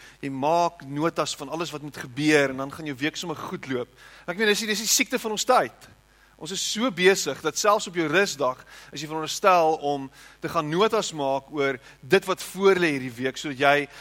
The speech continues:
nie in die slaggat trap van, "Hier is die woord." Van middelmatigheid nie. Jy wil nie average wees nie, jy wil above average wees. Jy wil uittroon, jy wil beter wees, jy wil sterker wees. Jy wil langs jou kan kyk en sien, "Sies tog, die arme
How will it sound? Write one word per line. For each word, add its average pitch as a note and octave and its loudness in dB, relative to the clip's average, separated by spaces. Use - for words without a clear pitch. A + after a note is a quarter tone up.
nie G3 -4
in G#3+ -4
die G3+ -4
slaggat F#3+ 0
trap D#3 -2
van, C3+ -6
"Hier C3+ -6
is C#3+ -6
die C#3 -12
woord." C3 -4
Van C#3 -6
middelmatigheid C3+ -2
nie. - -20
Jy D3 -6
wil G3 0
nie G#3 2
average E3+ 4
wees B2 -8
nie, D#3+ -8
jy D3+ -2
wil D#3 0
above D#3 8
average B2+ -4
wees. A#2 -10
Jy D3 -6
wil E3 -2
uittroon, F3 -2
jy C3 -6
wil C#3+ -4
beter E3 2
wees, C3+ -6
jy C3+ -12
wil C3 -8
sterker E3+ 2
wees. C3+ -6
Jy D#3 -2
wil E3+ 2
langs F3+ 4
jou G3 2
kan F3 -6
kyk F3+ 4
en - -8
sien, F#3 -4
"Sies - -2
tog, F3+ -2
die F3 -2
arme F#3+ 2